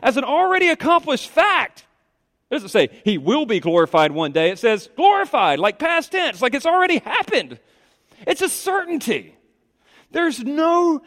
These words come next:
doubt whatsoever that God is accomplishing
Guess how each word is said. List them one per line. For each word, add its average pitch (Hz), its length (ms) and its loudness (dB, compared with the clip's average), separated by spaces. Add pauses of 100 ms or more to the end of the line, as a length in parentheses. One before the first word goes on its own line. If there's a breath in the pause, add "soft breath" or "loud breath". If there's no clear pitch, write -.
(180 loud breath)
doubt 277 440 -2
whatsoever 233 880 -2 (220 loud breath)
that 220 180 2
God 294 340 4
is 277 400 -2
accomplishing 226 920 -4